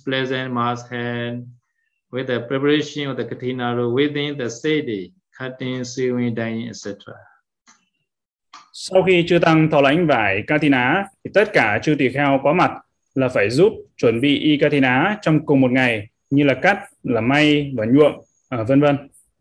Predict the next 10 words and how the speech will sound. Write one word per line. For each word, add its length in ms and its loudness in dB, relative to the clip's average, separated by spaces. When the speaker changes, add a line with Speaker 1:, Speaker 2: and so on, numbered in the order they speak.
Speaker 1:
During 320 0
the 160 -2
Buddhamudra 800 0
Buddha's 380 -4
time, 560 -8
one 200 -8
of 160 -6
the 140 -4
chief 280 -6
disciples, 760 -4